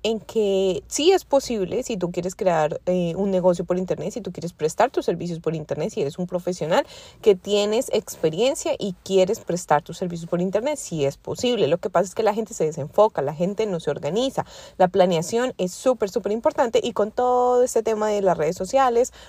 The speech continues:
obviamente primero muchas personas estamos perdiendo mucho tiempo, me incluyo, porque pues si uno a veces ingresa a las redes sociales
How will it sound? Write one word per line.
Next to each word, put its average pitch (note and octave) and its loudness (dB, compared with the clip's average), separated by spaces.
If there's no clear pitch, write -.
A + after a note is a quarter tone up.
obviamente B3 6
primero B3+ 2
muchas C#4+ 4
personas F#3+ 0
estamos F3+ -2
perdiendo F3 0
mucho G3 2
tiempo, D#3+ 2
me E3+ 0
incluyo, E3 -2
porque F#3 -2
pues D3+ -4
si F3 -6
uno D#3 -4
a - -2
veces E3+ -4
ingresa E3 -4
a - 2
las F3 0
redes D3 -2
sociales A#3 0